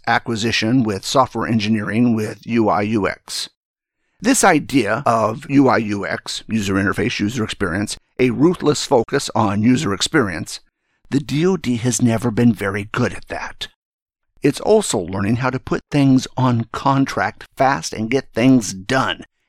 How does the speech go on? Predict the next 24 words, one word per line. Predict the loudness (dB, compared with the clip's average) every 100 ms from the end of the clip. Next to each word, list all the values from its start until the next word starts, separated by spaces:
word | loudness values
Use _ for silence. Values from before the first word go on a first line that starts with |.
| -2
and | 0 2 2
field | 4 4 4
them | 4 2
quickly. | 4 0 0 -6 -10 -14 _ _ _ _ _ _ _ -4
It | 2
was | 2 2
whatever | 0 2 2 0
you | 0 -2
can | 0 2 2
do | 4 4 4
to | 0
get | 2 2
away | 4 2 0
from | 0 0
the | 2 0
classic | 0 0 -4 -2
D | 2 4
O | 4
D | 2 -2
stovepipe | -2 0 2 2 -2 -4 -4 -6 -8
way | -4 -4
of | 0
doing | 4 4 4
business | 4 2 0 -6